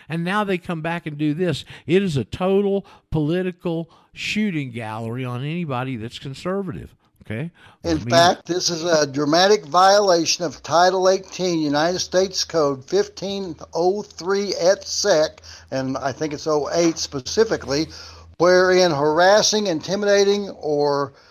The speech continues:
Speaker 2: improperly influencing a victim, witness, or informant.
Speaker 1: Yeah, well, they don't
Speaker 2: Stone is obviously a victim of malicious prosecution by the D O J,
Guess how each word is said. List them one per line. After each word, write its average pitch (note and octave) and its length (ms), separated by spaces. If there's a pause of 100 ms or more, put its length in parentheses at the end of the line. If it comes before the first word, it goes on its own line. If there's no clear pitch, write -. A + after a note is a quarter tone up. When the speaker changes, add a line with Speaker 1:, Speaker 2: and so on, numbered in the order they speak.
(180)
Speaker 2:
improperly F3+ 800
influencing F3+ 760
a D3+ 80
victim, F#3+ 420
witness, F3+ 340
or G#3 160
informant. A3 480
Speaker 1:
Yeah, G2 120
well, G#2+ 160
they D#3+ 180
don't E3 140
Speaker 2:
Stone G3+ 320
is D#3+ 160
obviously G3 640
a F3 60
victim G3+ 420
of E3 100
malicious F#3 480
prosecution G3 1200
by D3+ 260
the C#3+ 180
D F3 240
O F3+ 200
J, F#3+ 460